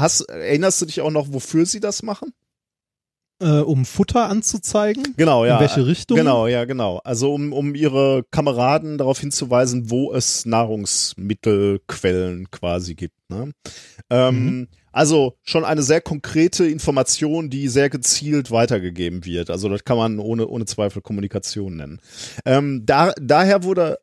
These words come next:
Speaker 1: halt auch vermutet, dass andere Geräusche einen spezifischen Kommunikationshintergrund, äh,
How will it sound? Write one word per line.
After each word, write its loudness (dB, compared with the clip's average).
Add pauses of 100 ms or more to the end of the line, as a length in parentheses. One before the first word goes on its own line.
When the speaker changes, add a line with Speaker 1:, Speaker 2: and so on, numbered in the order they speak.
(200)
Speaker 1:
halt 4
auch -2
vermutet, -4
dass 2
andere 0
Geräusche 0 (1000)
einen 2 (260)
spezifischen -2
Kommunikationshintergrund, -4 (460)
äh, 0